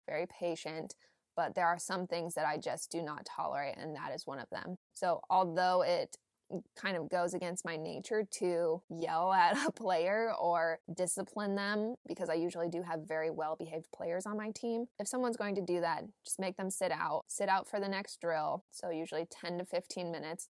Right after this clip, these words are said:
They'll probably just sit there and pout. They are definitely not allowed to be on their phone <laughs> while they're sitting out, F Y I. So make sure that that doesn't sneak its way out of their backpack or bag that they brought with them. And then you can ask them, you know, "Are you ready to come back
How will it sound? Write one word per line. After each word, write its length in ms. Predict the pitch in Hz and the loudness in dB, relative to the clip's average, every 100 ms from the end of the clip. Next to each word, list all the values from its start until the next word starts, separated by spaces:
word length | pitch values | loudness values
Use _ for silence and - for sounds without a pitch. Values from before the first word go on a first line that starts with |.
| 196 | 0
They'll 140 | 185 | 0
probably 300 | - 170 175 | 2 2 2
just 200 | 180 - | 4 0
sit 180 | 185 175 | 0 0
there 180 | 196 190 | 0 0
and 260 | 165 165 | 0 -2
pout. 540 | - - 185 190 277 226 - | -4 -2 2 4 2 -2 -2
They 200 | 170 156 | 2 2
are 160 | 143 | 0
definitely 360 | 156 190 226 180 | -2 -4 -2 0
not 200 | 165 175 | 2 2
allowed 220 | 170 165 | 4 2
to 60 | 170 | 2
be 240 | 165 160 - - | -2 -4 -6 -6
on 120 | 170 | -4
their 160 | - - - | -6 -8 -4
phone 420 | 165 180 220 254 - | 0 0 0 -2 -8
<laughs> 80 | - | -6
while 280 | 233 254 | 0 2
they're 140 | 196 214 | 2 0
sitting 320 | - 208 202 | -2 -2 0
out, 260 | 208 208 - | 0 0 -2
F 160 | 190 - | -4 -2
Y 160 | 190 | 0
I. 280 | 185 185 196 - - 220 | 2 0 0 -4 -16 -10
So 340 | - 160 - - | -2 -2 -2 -4
make 160 | 185 | -4
sure 180 | - 185 | 0 0
that 220 | 156 - | 0 0
that 220 | 165 165 | 0 0
doesn't 340 | 175 175 151 90 - _ _ - | 0 -2 -4 -8 -16 _ _ -8
sneak 280 | - 185 180 | -4 -2 -4
its 140 | 175 | -4
way 140 | 170 160 | -2 -2
out 160 | 160 | -2
of 120 | 160 190 | -2 0
their 240 | 160 147 | 0 0
backpack 640 | 92 165 151 - 175 180 - | -4 -4 -4 -6 -6 -4 -6
or 300 | - 151 151 | -6 -4 -2
bag 360 | 156 156 147 165 | -4 -4 -4 -4
that 140 | 175 | -6
they 100 | 175 | -6
brought 240 | 170 165 95 | -4 -2 -2
with 140 | 175 | -4
them. 260 | 185 185 202 - | -4 -4 -4 -2
And 200 | 208 202 | 0 2
then 200 | 202 196 | 2 2
you 100 | 202 | 0
can 120 | 208 | -2
ask 280 | 175 214 - | -2 -2 -2
them, 200 | 175 175 | -2 -2
you 100 | 165 | -4
know, 260 | 160 151 - - - | -4 -8 -10 -20 -6
"Are 80 | 180 | 0
you 120 | 175 | 2
ready 200 | 180 180 | 4 4
to 80 | 185 | 2
come 200 | - 185 | -2 0
back 280 | 180 185 | 2 2